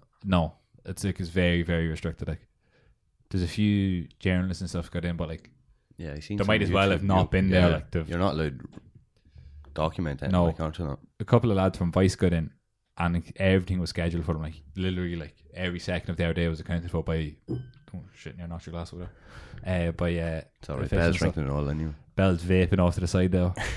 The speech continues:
Speaker 2: <laughs>
Speaker 1: Got his Grappe vape. Uh, did you? Would you s-
Speaker 2: Cough, bitch.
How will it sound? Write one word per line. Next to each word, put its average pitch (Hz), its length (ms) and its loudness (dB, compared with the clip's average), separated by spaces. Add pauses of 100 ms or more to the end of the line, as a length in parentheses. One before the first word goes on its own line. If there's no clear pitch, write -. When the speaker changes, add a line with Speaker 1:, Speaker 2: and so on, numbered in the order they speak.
(200)
Speaker 2:
<laughs> 135 340 0 (1080)
Speaker 1:
Got 85 160 -6
his 78 120 -6
Grappe 82 500 -4 (360)
vape. - 280 -6 (2000)
Uh, 101 280 0 (180)
did 117 160 -2
you? 123 80 -2
Would 135 140 2
you 117 80 -2
s- 110 40 -4
Speaker 2:
Cough, 92 280 0
bitch. - 380 -10